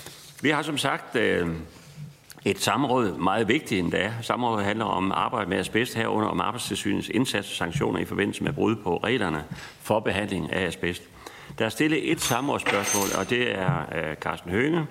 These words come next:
og Astrid Carøe fra S F. Og, øh, jeg vil nu give, øh, øh, samrådsspørgerne mulighed for at begrunde samrådet,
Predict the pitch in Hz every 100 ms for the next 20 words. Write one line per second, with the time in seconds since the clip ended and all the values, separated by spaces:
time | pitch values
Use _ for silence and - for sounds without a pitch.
0 | - - - - - 90 90 - 87 -
1 | 98 127 101 92 - - 82 73 - 104
2 | 110 113 - - - - - - - -
3 | 98 95 92 - 92 107 117 131 131 143
4 | 151 120 82 78 78 - - - - -
5 | - - - - 85 80 78 76 - -
6 | - 104 123 - 95 92 80 - - -
7 | 113 110 101 - 107 101 87 95 139 135
8 | - 95 113 104 87